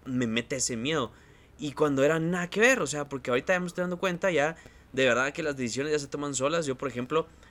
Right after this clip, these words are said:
ya llegué al punto donde efectivamente solo cuando casi que, que solo salir del país tengo que avisarle a mi papá.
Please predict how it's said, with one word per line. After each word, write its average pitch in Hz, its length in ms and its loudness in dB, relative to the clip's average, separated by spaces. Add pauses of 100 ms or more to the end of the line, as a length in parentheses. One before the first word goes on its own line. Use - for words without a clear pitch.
ya 120 120 2
llegué 131 120 6
al 139 160 2
punto 147 340 2
donde 127 260 4
efectivamente 117 600 -2
solo 131 260 0
cuando 123 280 -2
casi 139 280 0
que, 104 220 -4 (400)
que 120 160 -2
solo 139 240 2
salir 127 300 -2
del 143 120 -2
país 120 360 -2
tengo 131 180 -4
que 127 140 0
avisarle 131 360 0
a 120 40 0
mi 110 60 -4
papá. 123 300 0